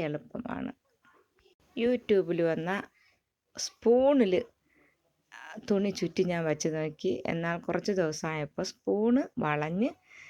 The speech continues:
ഇതായതല്ലാണ്ട് അതുകൊണ്ട് ഒരു പ്രയോജനമില്ല. ഇത് പഴമക്കാർ ഇങ്ങനെയാണ് വയ്ക്കുന്നത്. നല്ല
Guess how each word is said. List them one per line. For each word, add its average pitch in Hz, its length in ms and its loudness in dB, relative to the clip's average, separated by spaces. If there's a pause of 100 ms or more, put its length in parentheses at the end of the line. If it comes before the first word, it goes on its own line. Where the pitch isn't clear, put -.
(240)
ഇതായതല്ലാണ്ട് 165 1080 0 (800)
അതുകൊണ്ട് 226 380 0
ഒരു 208 220 2
പ്രയോജനമില്ല. 160 720 0 (120)
ഇത് - 240 -4
പഴമക്കാർ 185 680 -2 (160)
ഇങ്ങനെയാണ് 156 520 -2
വയ്ക്കുന്നത്. 156 580 -6 (580)
നല്ല 165 400 -4